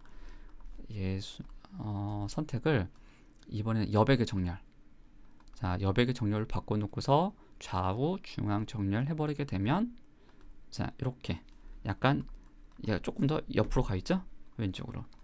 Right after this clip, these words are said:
그래서 여기 오른쪽에 삼 밀리 잘리는 상태여도 어떤 오브젝트 같은 거, 사진 같은 거, 그런 거를 정리할 때 좀 더 손쉽게 빠르게 써먹을 수가 있어요.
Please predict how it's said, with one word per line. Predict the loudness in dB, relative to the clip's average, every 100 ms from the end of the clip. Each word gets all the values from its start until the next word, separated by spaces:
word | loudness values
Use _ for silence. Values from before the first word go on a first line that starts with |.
| -14 -14 -14 -18 -20 -20 -20 -16 -4
그래서 | 0 2
여기 | 2 2
오른쪽에 | 2 2 4 2 0 -2
삼 | 0 0
밀리 | 2 2 2 0 -10 -18 -16 2
잘리는 | 6 6 6 4 4 0
상태여도 | -2 -6 0 0 0 2 2 2 -4 -4 -4
어떤 | -2 -2 2 2 2
오브젝트 | -2 -4 -4 -2 -2 -2
같은 | -4 -2 -2 0
거, | -2
사진 | -2 -2 2 2
같은 | 2 0 2
거, | 6 6 4
그런 | -2 0 2
거를 | 2 0
정리할 | 0 2 4 4 2
때 | 2 4 4
좀 | 2 0
더 | 0
손쉽게 | 0 -2 -2 -6 0 0 2
빠르게 | 2 2 0 0 0 0 -10 -12
써먹을 | -2 0 0 -2
수가 | 0 0
있어요. | 0 -2 -6